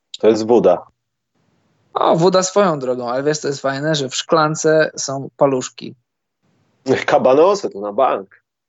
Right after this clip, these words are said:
Speaker 2: Kabanosy
Speaker 1: Fan.
Speaker 2: swoją drogą, ale na stole, jak jest sto-, stół obrad, rozmów, to są paluszki, solone paluszki w szklance.
Speaker 1: Takie zżerania, takie, że tak, te kryształy tej soli są takie, wiesz, tak duże, że na, na jednym pierścionku kobiety byłyby zadowolone, jakby miały coś takiego,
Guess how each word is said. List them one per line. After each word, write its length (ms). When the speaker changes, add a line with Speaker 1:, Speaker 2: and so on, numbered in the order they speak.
Speaker 2:
Kabanosy 500
Speaker 1:
Fan. 220
Speaker 2:
swoją 400
drogą, 340
ale 200
na 140
stole, 460
jak 180
jest 400
sto-, 460
stół 260
obrad, 600
rozmów, 560
to 100
są 200
paluszki, 560
solone 440
paluszki 600
w 160
szklance. 300
Speaker 1:
Takie 160
zżerania, 600
takie, 240
że 100
tak, 100
te 140
kryształy 580
tej 180
soli 360
są 220
takie, 500
wiesz, 420
tak 220
duże, 340
że 300
na, 180
na 140
jednym 300
pierścionku 560
kobiety 380
byłyby 240
zadowolone, 540
jakby 180
miały 240
coś 200
takiego, 420